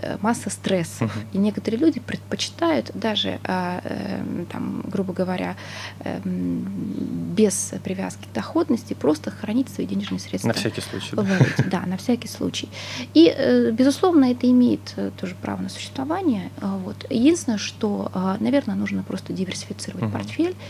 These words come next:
Speaker 1: Если у кого-то действительно есть такая боязнь, кто-то действительно часто бывает за границей, или у него траты бывают в долларах или в евро, или действительно он там очень сильно, э, не доверяет рублю,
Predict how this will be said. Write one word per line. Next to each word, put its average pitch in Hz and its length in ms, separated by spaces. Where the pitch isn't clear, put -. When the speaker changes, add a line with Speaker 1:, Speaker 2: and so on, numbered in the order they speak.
Speaker 1:
Если - 180
у 202 40
кого-то 196 340
действительно 190 460
есть 170 140
такая - 280
боязнь, 277 480
кто-то 208 220
действительно 190 440
часто 190 340
бывает 175 300
за - 60
границей, 190 540
или 180 100
у - 40
него 175 220
траты 196 340
бывают 180 420
в - 40
долларах 190 480
или - 100
в - 40
евро, - 440
или 208 200
действительно 190 720
он 175 120
там 175 220
очень 185 180
сильно, 175 340
э, 170 420
не 175 140
доверяет 170 420
рублю, 220 360